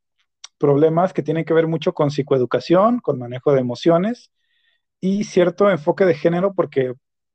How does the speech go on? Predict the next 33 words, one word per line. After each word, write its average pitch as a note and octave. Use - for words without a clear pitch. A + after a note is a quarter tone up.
en D3
la D3
última F#3+
institución D#3+
en F3
la D#3
que D3
estuve D3
trabajando, F3
pues, D#3
me D3+
capacitó C#3+
un D3+
poco D#3
en D3
esta D3
parte, G3+
entonces C3+
quedó C#3
como E3
la D#3+
espinita E3
y C#3
he C#3
estado D3
como B2
formándome C#3+
también A#2+
en B2
esa -
parte, B2+
¿sabes? C#3+
Pero A#2